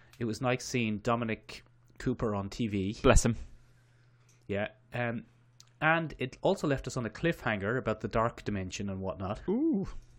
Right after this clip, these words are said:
Speaker 2: Ooh.
Speaker 1: However, I wasn't that sad to see it go, to be honest.
Speaker 2: What? Why is that, Michael? Tell me more.
Speaker 1: I don't really know. I think, Ben,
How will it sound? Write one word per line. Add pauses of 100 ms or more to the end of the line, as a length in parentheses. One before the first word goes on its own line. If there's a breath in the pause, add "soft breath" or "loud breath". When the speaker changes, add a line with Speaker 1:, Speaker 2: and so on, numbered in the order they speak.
(440)
Speaker 2:
Ooh. (380)
Speaker 1:
However, (580)
I
wasn't
that
sad
to
see
it
go,
to
be
honest.
Speaker 2:
What?
Why
is
that,
Michael?
Tell
me
more. (760 soft breath)
Speaker 1:
I (100)
don't (240)
really
know.
I
think,
Ben,